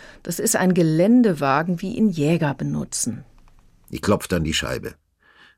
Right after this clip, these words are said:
Speaker 2: „Würden Sie bitte einmal aussteigen?“ Er nickte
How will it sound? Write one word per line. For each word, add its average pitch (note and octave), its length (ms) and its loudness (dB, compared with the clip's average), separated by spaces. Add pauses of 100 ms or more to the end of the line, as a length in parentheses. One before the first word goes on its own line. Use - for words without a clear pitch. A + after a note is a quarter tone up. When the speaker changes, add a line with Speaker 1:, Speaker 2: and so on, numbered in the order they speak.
Speaker 2:
„Würden B2 260 4
Sie B2+ 160 2
bitte C#3 320 2
einmal B2+ 300 2
aussteigen?“ D#3 800 0 (720)
Er - 120 -12
nickte - 520 -6